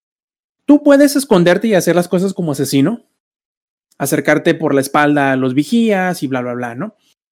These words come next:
El problema está en que el juego se trompica a sí mismo, se tropieza a sí mismo, en donde tú quieres acercártele a un enemigo por la espalda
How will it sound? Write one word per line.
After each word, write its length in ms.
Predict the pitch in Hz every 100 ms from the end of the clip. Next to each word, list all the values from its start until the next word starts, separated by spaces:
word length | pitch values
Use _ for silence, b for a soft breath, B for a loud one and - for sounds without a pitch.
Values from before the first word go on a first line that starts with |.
| _ -
El 140 | 175
problema 360 | 233 254 262 269
está 280 | 262 226
en 160 | 226 208
que 80 | 165
el 60 |
juego 420 | 147 185 196 214 -
se 240 | - 180
trompica 640 | 170 170 165 156 247 240
a 60 | 226
sí 120 | 220
mismo, 300 | 208 202 190
se 120 | 185 170
tropieza 460 | 135 135 170 175
a 40 | 160
sí 160 | 170
mismo, 360 | 156 143 160 190 b b -
en 180 | 147
donde 320 | 147 147 147 143
tú 180 | 214
quieres 240 | 220 247 240
acercártele 580 | 214 175 180 180 185 170
a 20 |
un 100 | 196
enemigo 340 | 180 160 180
por 140 | 170 135
la 60 |
espalda 500 | 135 143 143 190 247